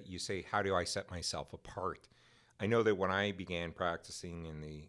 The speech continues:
early nineteen nineties, I had the benefit of a friend from high school, uh, Tony Staffieri, who actually is the C F O of Rogers now, and he's a genius. Uh, but, uh, he sat down with me and he said, uh, "What is the value that you bring?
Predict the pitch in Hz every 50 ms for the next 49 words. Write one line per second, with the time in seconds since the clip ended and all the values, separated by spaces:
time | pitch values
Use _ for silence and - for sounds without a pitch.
0 | _ - 98 92 90 90 87 85 82 82 80 - 85 78 82 82 85 90 90 82
1 | 80 73 73 78 82 73 73 95 90 80 - 82 - 92 90 90 90 - - 90
2 | 80 82 76 71 76 76 - - - 92 90 90 80 - - 80 76 - - 98
3 | 90 92 92 - - - 87 80 80 78 78 78 80 78 76 73 _ - - 107
4 | 95 90 87 - - 87 80 73 - - 76 80 85 82 85 82 73 73 - -
5 | - - - _ _ _ _ 95 95 98 101 - - 101 87 80 73 82 82 -
6 | - 107 92 85 - 101 98 87 87 85 78 - - 95 87 107 104 87 92 82
7 | 78 - 87 76 76 80 87 90 85 80 76 76 73 73 85 80 87 92 98 95
8 | 87 80 80 - - - - - - - - - - _ - 104 95 85 - 101
9 | 95 95 - - - 104 95 90 82 147 156 156 - 139 127 120 - - 107 107
10 | 110 113 117 110 101 90 - 92 90 90 90 90 90 87 - - 92 87 90 -
11 | - 98 90 85 87 90 90 90 101 131 156 175 143 - - 92 95 95 90 90
12 | 98 98 95 92 87 85 78 - - 78 73 - 92 85 80 80 80 82 80 80